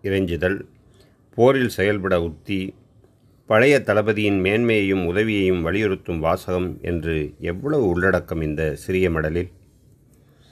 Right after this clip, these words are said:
இது இப்படியென்றால், புதிய தளபதி எழுதிய பதில் மடல் ஒன்று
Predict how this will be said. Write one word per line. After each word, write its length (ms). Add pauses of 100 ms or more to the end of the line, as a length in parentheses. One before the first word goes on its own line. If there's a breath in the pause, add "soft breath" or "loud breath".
(200 soft breath)
இது 200
இப்படியென்றால், 800
புதிய 400
தளபதி 420
எழுதிய 640
பதில் 440 (240)
மடல் 280
ஒன்று 580